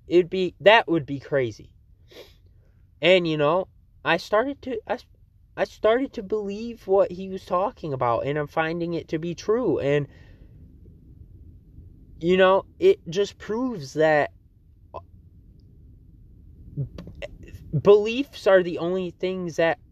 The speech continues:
are real. You know, whatever you believe is real is real in your world. That's why I don't think anybody in this world is crazy or insane or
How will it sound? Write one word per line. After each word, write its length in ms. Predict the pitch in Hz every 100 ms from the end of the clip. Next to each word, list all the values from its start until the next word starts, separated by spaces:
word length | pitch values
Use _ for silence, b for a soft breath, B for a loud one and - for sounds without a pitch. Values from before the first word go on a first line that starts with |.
| -
are 240 | - 139 123
real. 360 | 147 208 170 - -
You 160 | 127 143
know, 160 | 165
whatever 480 | 180 170 180 180 185
you 160 | 180 175
believe 460 | 139 139 175 196
is 180 | 156 -
real 280 | 135 147 139
is 280 | 135 160 -
real 400 | 143 190 127 - _ -
in 160 | 143
your 160 | 180 175
world. 420 | 190 214 117 - b b b -
That's 220 | 247 -
why 280 | 233 196 214
I 40 |
don't 360 | 226 175 - -
think 240 | 196 190
anybody 680 | 165 185 175 170 170 160 156 _ -
in 180 | 160
this 220 | 165 156 143
world 300 | 147 151 135
is 280 | 123 - - _ - - - - _ - - -
crazy 600 | - 185 180 143 151 160 -
or 160 | 151
insane 580 | 143 135 - 170 156 151 -
or 340 | 143 139 127